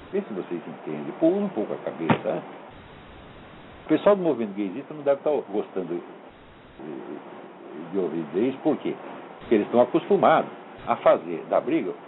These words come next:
uma briga dos homossexuais contra os ataques homofóbicos, né? Falar, aqui não tem, estou falando da homossexualismo, é um problema de legislação, um problema de política, completamente diferente. Daí ele vai dizer: opa, ele nos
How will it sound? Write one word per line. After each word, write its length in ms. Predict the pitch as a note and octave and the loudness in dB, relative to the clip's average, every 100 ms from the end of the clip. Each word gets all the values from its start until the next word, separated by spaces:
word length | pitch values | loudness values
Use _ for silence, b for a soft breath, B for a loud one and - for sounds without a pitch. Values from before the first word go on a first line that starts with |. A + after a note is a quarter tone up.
| - - | -14 -4
uma 140 | C3 | -2
briga 260 | F2+ E2+ D#2+ | -2 -4 0
dos 320 | G#2+ A2+ E2+ | 2 2 0
homossexuais 720 | F#2+ F2 - D#2 - F2+ C3 - - - - | -4 -4 -8 -12 -4 0 0 -2 -14 -16 2
contra 400 | C#3 A#2 - C3+ | 4 4 2 -2
os 140 | B2+ | 0
ataques 600 | G3+ - G2+ F#2+ - D3+ | -2 2 2 4 0 -4
homofóbicos, 760 | D3+ E3 G3 G3 G#3+ A3 F3+ - E2+ - - | -2 -2 0 4 4 4 -2 -8 -12 -14 -2
né? 220 | D3 G#3 - - - - - - - - - - - - - - - | 0 0 -4 -16 -16 -18 -18 -18 -18 -18 -18 -18 -18 -18 -18 -20 -10
Falar, 280 | - G3+ G3 - | 2 6 6 4
aqui 220 | - G#3+ | 0 -2
não 100 | F#3+ | 0
tem, 220 | B2+ A2 G2 - - - - - | 0 0 -2 -10 -18 -20 -20 -12
estou 140 | - B2 | -6 2
falando 260 | G#2+ A2 | 4 6
da 100 | G#2 | 4
homossexualismo, 920 | A2 F#2+ F#2+ - C3 - F#3+ A#3 G3+ | 4 0 -4 -4 -6 2 2 4 2
é 20 | G2+ | 2
um 60 | |
problema 420 | - G#2+ G2 B2 | 4 4 4 2
de 80 | G2 | 2
legislação, 600 | G2 G2 G#2 B2 - A3+ | 0 0 4 4 4 2
um 60 | - | 2
problema 260 | F#2+ G2+ G2 | 0 0 -2
de 40 | |
política, 520 | - F#3 A#3 - - - - - - - - - - - - - | 0 2 2 -2 -6 -8 -10 -16 -16 -18 -18 -18 -18 -18 -18 0
completamente 460 | - - A2 G#2 F#2+ | 2 4 4 4 0
diferente. 420 | F#2 - F3 F3+ | 2 2 4 4
Daí 100 | A2 | 4
ele 60 | A2+ | 4
vai 80 | F#2+ | 2
dizer: 160 | F#2+ - | 0 2
opa, 380 | A2+ A#2 G2+ - | 4 2 -2 -6
ele 220 | F2 F2+ | -4 -4
nos 180 | G2 F#2+ | -4 -8